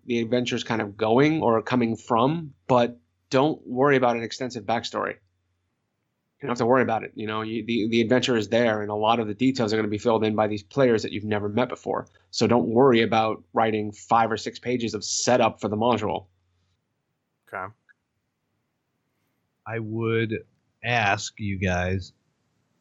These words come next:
Speaker 3: and, uh, again, because it's, I've only run Star Wars, I'm always getting people who have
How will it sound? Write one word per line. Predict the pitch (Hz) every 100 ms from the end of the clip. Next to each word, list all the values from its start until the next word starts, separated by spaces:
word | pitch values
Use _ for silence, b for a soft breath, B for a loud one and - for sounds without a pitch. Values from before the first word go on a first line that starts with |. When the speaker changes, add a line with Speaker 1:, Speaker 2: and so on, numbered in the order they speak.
| _
Speaker 3:
and, | 113 101
uh, | 110 104
again, | 117 127 113 107
because | 107 - 127 104
it's, | 98 -
I've | 110 110
only | 120 107
run | 95 104 113
Star | - 113 110
Wars, | 113 117 101
I'm | 95 95
always | 92 98 90
getting | 98 92
people | 87 95 92
who | 90 95
have | 87